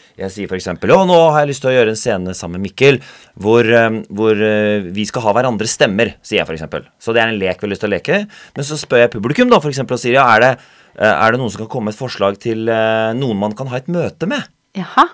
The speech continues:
Speaker 1: Og så er det noen, noen som sier advokat, for eksempel.
Speaker 2: Ja.
Speaker 1: Og da blir jo hele scenen om noen som er i et møte med en advokat. Eh, så hva som skjer på scenen er veldig sånn avhengig av hva som skjer i salen. Og der vil jeg si at folk er ganske like, egentlig. Hva slags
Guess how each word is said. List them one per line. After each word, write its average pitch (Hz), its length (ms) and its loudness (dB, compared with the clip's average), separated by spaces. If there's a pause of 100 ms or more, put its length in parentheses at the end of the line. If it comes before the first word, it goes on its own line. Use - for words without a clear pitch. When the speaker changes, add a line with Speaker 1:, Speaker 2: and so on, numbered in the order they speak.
(100)
Speaker 1:
Og 196 120 -6
så 233 120 -2
er 214 80 4
det 196 80 -2
noen, 170 120 -6
noen 156 160 -6
som - 80 -12
sier 123 160 -4
advokat, 226 560 0
for 190 80 -6
eksempel. 135 300 -6 (180)
Speaker 2:
Ja. - 220 -2 (420)
Speaker 1:
Og 139 160 0
da 180 220 8 (100)
blir 165 220 2
jo - 20 2
hele 170 240 0
scenen 127 340 0
om 117 360 -4 (100)
noen 110 240 -4
som 104 160 -10
er 92 160 -2
i 95 60 -2
et - 100 -6
møte 95 280 -4
med 85 120 -8
en 90 60 -6
advokat. 143 460 0 (600)
Eh, 117 320 4
så 139 300 0 (100)
hva 110 180 6
som 147 140 -6
skjer 131 160 -6
på 143 80 -4
scenen 135 240 -2
er 123 240 2
veldig 123 160 -4
sånn 160 160 -10
avhengig 101 480 2
av 117 80 -6
hva 98 80 0
som 113 160 -10
skjer 95 240 -2
i 107 60 -4
salen. 151 340 2 (560)
Og 147 100 -2
der 147 220 6
vil 320 80 -2
jeg 339 140 0
si - 80 4
at 220 100 -4
folk 131 160 0
er 170 80 -6
ganske 151 240 -4
like, 160 480 -6
egentlig. 92 400 -2 (320)
Hva 113 160 2
slags 156 160 -6